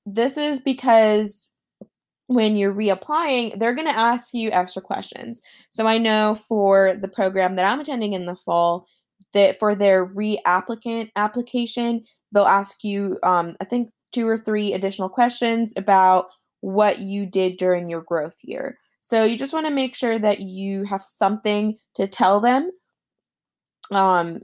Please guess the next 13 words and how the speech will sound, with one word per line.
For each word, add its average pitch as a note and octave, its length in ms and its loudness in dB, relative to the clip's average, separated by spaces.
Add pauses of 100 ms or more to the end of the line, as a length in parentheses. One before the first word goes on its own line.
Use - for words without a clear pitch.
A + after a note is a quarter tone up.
that F#3+ 220 2
you F#3 120 -4
did A#3+ 340 2
and, F#3 360 -2
you F3 100 -8
know, F3 120 -4
how G3 400 4
you G3 300 -2
improved F#3+ 840 -4
and G3 120 -6
strengthened F3+ 460 -4
your E3 140 -4
application A3 800 -2